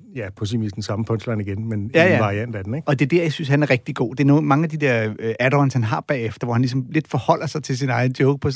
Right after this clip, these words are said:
Speaker 2: med en eller anden lille kommentar, øh, som ofte er vildt sjov.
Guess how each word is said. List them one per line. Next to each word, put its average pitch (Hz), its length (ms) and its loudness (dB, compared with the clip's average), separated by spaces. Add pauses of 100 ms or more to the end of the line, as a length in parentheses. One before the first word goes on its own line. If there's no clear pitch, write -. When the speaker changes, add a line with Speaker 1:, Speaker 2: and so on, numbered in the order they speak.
Speaker 2:
med 135 140 0
en 135 60 2
eller 135 160 2
anden 135 100 2
lille 139 160 2
kommentar, 131 540 -2 (520)
øh, 143 220 2
som 120 140 -6
ofte 131 300 -2
er 135 40 0
vildt 127 200 -2
sjov. - 220 -4